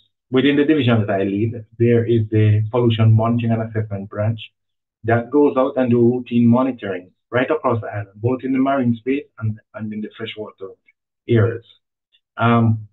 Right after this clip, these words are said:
we also do compliance monitoring for facilities that have permits and license, and we'll collect samples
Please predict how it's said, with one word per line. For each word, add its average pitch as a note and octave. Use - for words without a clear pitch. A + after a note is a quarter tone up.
we C3
also D3+
do E3+
compliance C3
monitoring A2+
for A#2
facilities C#3+
that A2+
have G2+
permits A2
and G#2
license, F#2+
and G#2+
we'll A2
collect A#2+
samples A2